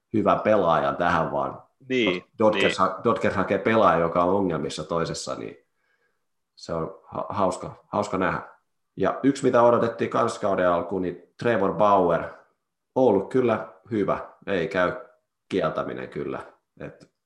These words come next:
Speaker 1: pien-, pientä semmoista show-meininkiä siinä on niinku joka pelissä, mikä ei aina, <laughs> aina välttämättä ole niin hauskaa ainakaan itselle, mutta tie-, mutta tota, tietyllä tapaa herra tuo hyvää, hyvää väriä tähän,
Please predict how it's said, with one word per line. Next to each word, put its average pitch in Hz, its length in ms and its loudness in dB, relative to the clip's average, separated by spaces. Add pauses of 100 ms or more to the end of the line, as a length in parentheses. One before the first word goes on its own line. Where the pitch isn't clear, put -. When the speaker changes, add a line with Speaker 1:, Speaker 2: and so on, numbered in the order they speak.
(180)
Speaker 1:
pien-, 107 380 2
pientä 120 280 4
semmoista 104 560 0 (460)
show-meininkiä 95 920 4
siinä 90 200 0
on 90 80 0
niinku 90 180 -2
joka 90 260 0
pelissä, 80 480 -6
mikä 76 320 -6
ei 80 300 -6
aina, 78 280 -6 (580)
<laughs> - 720 -4
aina 117 260 4
välttämättä 98 600 0
ole 98 120 0 (720)
niin 98 200 2
hauskaa 90 800 2
ainakaan 82 360 -2
itselle, 78 320 -2
mutta 80 340 -8 (920)
tie-, - 220 -4 (140)
mutta 90 260 -4
tota, 85 220 -4
tietyllä 98 400 2
tapaa 104 340 2
herra 95 240 4
tuo 92 220 -2
hyvää, 85 520 -2
hyvää 95 280 0
väriä 85 320 0
tähän, 80 360 -6